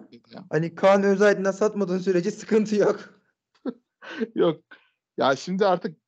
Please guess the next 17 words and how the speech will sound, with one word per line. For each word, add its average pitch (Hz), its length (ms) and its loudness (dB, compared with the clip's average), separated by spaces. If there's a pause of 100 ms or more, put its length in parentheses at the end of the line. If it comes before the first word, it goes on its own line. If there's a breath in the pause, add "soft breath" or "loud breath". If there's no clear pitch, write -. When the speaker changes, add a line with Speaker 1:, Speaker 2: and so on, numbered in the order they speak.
(140)
Speaker 1:
yani 127 340 -12
beş 208 280 2
tane 214 300 -2
artık 165 400 -4 (540)
ya 131 80 -12
güzel 160 400 -2
her 185 180 -2
ne 208 80 -4
kadar 202 160 -4
ta-, 190 220 -4
fantezi 170 360 -8
takımı 180 200 -8
iyi 165 260 -8
gitse 180 300 -6
de 170 180 -6 (1160)
yani 127 200 -8
altı 151 460 -4